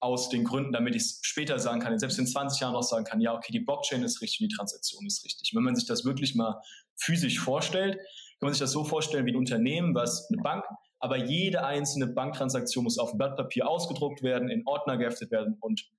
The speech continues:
in den Lagerraum gemacht werden. Jetzt haben aber die Blockchains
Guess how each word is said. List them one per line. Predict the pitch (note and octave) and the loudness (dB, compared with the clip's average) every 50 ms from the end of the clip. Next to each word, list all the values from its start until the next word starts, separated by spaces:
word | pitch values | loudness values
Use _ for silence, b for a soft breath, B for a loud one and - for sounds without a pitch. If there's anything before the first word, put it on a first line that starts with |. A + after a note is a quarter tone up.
| _ _ _ - | _ _ _ -4
in | - A2+ | 0 2
den | A2+ | 2
Lagerraum | A2 G#2+ G#2 A2+ G#2+ G#2 F#2+ F#2+ F#2 F#2 - - | 2 2 2 0 0 0 0 0 -2 -2 -4 -10
gemacht | - G2+ G#2 - - - | -6 -6 -6 -6 -8 -8
werden. | - G#2 - - | -8 -8 -8 -6
Jetzt | - - - | -6 -4 -2
haben | B2+ | 0
aber | D3 D3 C#3 C3 | 2 2 2 2
die | A#2+ | 0
Blockchains | - C3+ C#3 C3+ C3+ - C3+ B2+ A#2 - - - - | 0 0 0 0 0 0 0 0 0 -2 -4 -8 -20